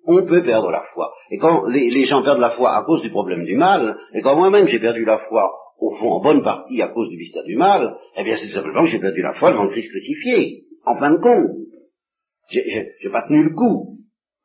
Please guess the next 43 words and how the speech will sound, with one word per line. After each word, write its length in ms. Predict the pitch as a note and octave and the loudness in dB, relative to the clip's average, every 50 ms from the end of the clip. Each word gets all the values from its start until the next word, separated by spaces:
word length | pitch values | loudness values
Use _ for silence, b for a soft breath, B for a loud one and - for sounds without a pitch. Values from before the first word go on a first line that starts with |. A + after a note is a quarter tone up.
| _ _ _ - | _ _ _ -6
Vous 20 | |
voyez, 200 | - A2+ A#2+ B2+ | -4 0 2 2
les 140 | A#2+ C#3+ D3 | 4 2 2
camps 120 | - C#3 C3+ | 2 2 2
de 80 | A#2+ | 2
concentration, 760 | - A#2 G#2 A2+ G2+ F#2+ - F2+ F2+ - - D#3 E3+ E3+ D#3+ | 0 -2 -2 -2 -2 -2 -2 -4 -6 -4 2 4 4 4 4
toutes 160 | - C3 A2 - | 2 0 0 0
les 180 | A#2 A2 - | 0 0 2
horreurs, 460 | G2 E2+ E2 - C#3 E3 E3+ D3 - | 0 0 2 4 4 4 4 4 2
toute 180 | - A#2 - - | -2 -6 -6 -4
la, 140 | F#2+ F#2 B B B B B _ | -6 -6 B B B B B _
toute... 160 | - A#2 - - _ _ _ | -8 -8 -8 -8 _ _ _
Bon, 420 | G2 - - - - A#2 A2+ G2 | -20 -16 -12 -8 -4 -2 -2 0
ben, 80 | - A2+ - | 0 -2 -4
il 60 | - | -4
faut 120 | - A#2+ | -6 -2
garder 220 | - B2+ B2+ C3 B2+ | -2 0 2 2 2
la 120 | A2 - | 0 0
foi 560 | - - - - F2+ G#2 - - - - - - | -2 -6 -12 -6 -2 -2 -2 -2 -4 -8 -16 -14
au 60 | E2 | -10
milieu 200 | F#2 F#2+ F2+ A2 | -8 -4 -4 -4
de 100 | - - - | -4 -6 -14
tout 100 | F#2+ - | -16 -12
ça. 220 | - D#2+ - - B B B B B B B B B B B _ _ _ _ _ _ _ _ _ _ _ _ _ _ _ - - | -10 -10 -10 -10 B B B B B B B B B B B _ _ _ _ _ _ _ _ _ _ _ _ _ _ _ -10 -6
Ben, 100 | - - - | -4 -2 -2
c'est 80 | - | -2
pas 120 | - - - | -4 -8 -10
facile. 460 | - - - - G3 A3 G#3 D3+ F2 D#2+ | -8 -4 -2 0 0 0 0 0 0 0
Enfin, 180 | - - - | 0 0 0
tout 180 | - - - B2 | 0 0 -4 -2
au 40 | G#2 | 2
moins, 100 | D3 D#3+ | 2 2
c'est 180 | - B2+ G2+ | 0 0 -2
un 160 | G#2+ A2 G#2+ G#2+ | 0 -2 0 2
don 200 | - E3 E3 - | 2 2 2 2
extraordinaire, 1000 | G#3 - - - - - C3 A2 G2+ G#2+ - E4 G#4 A#3+ A#3 F#3+ - - - | 0 -2 -2 -2 -2 -2 -2 -2 0 2 2 4 4 4 4 2 0 0 0
et 60 | C#3 | 0
les 160 | C3 B2+ A2+ G#2 | 2 2 2 0
apôtres 340 | F#2+ - F#3+ A3 G#3 F3+ | 2 2 2 2 2 4
n'en 300 | F3 F3 F3 D#3+ D#3 D3+ | 4 6 6 6 6 4
ont 20 | A#2+ | 4
pas 240 | B2 A2 G2+ - - | 2 2 0 0 -6
su. 340 | - G#2 G2+ E2+ - - | -10 -10 -10 -10 -12 -18